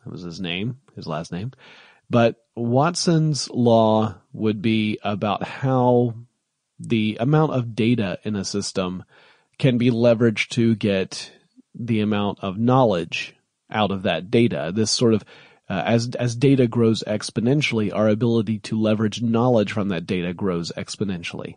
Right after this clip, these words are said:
So what the heck does that mean? Well, think of data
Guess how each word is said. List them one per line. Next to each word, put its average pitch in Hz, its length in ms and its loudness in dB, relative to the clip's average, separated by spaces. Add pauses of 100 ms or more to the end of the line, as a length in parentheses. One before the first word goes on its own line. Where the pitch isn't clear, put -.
(480)
So - 140 0
what 202 220 2
the 208 100 4
heck 185 280 2
does 143 160 2
that 120 180 0
mean? 117 520 2 (360)
Well, 170 300 4 (960)
think 226 260 4
of 175 200 6
data 117 440 0